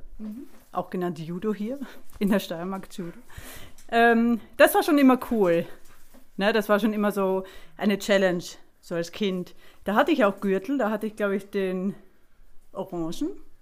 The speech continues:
Speaker 2: <laughs> Da war ich ja richtig proud, ne? Ähm, ja, dann über Jahre, äh, gar keinen Kontakt dazu. Und jetzt durch eben meinen Lebensgefährten,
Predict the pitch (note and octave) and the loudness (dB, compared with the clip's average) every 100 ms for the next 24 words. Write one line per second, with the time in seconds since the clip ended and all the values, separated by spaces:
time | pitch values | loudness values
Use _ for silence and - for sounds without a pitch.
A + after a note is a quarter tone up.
0 | - B3+ A3+ - G3 A3 D4 G#3 B3 - | 2 4 2 -2 2 6 6 4 0 -4
1 | B3 - A#3+ C#3+ - F#3 A#3 - - - | -2 4 4 4 0 -4 -4 -8 -18 -18
2 | - - - A3 G#3 G#3 G#3+ G#3+ G#3 - | -18 -16 -4 6 8 8 6 2 0 -4
3 | - B3+ F#3+ C#3+ - - - - - - | 2 6 6 4 -6 -18 -20 -20 -20 -20
4 | - - - G#3+ D4+ B3 G#3 G3+ F3 A3+ | -16 -6 4 6 6 4 4 4 4 4
5 | C4+ B3+ A#3 - G#3 G3 F#3 G#3 D4+ C#4+ | 4 2 0 0 2 2 2 2 2 0
6 | C4 A#3 A3 G3+ B3 D4+ F4 E4+ - F4 | -2 0 -2 2 0 0 -4 -4 0 0
7 | F#4+ - - - - - - B3 B3 B3+ | 0 -4 -8 -6 -6 -6 0 4 6 6
8 | B3 - - - G3+ A3 B3+ - A#3+ A#3+ | 6 2 -10 -10 0 2 2 -2 -2 0
9 | G#3 G3 F#3+ C4+ D#4 - C4 C#4 A#3+ - | 0 0 0 0 -2 -2 -2 2 2 4
10 | B3+ | 4